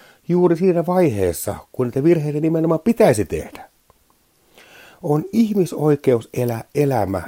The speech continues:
jossa tehdään virheitä ja vääriä valintoja. Saa eksyä vieraiden ihmisten juhliin ja seurustella jonkun möllin kanssa. Pitää ojentaa vanhempia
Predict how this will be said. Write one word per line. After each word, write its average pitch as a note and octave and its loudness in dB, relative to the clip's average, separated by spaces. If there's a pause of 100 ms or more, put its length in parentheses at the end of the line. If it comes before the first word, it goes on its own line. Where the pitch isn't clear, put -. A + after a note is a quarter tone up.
jossa G#2+ -10
tehdään A#2+ 0
virheitä G2+ 0
ja F#2 -6
vääriä F#2+ -4
valintoja. F2 -2 (1120)
Saa D3+ -4
eksyä B2 0
vieraiden A2+ 2
ihmisten F2+ -6
juhliin F2 -2
ja E2 -8 (280)
seurustella G#2+ 2
jonkun F#2+ -4
möllin E2+ 2
kanssa. - -12 (1120)
Pitää F#3+ 2
ojentaa A2 0
vanhempia E2+ -2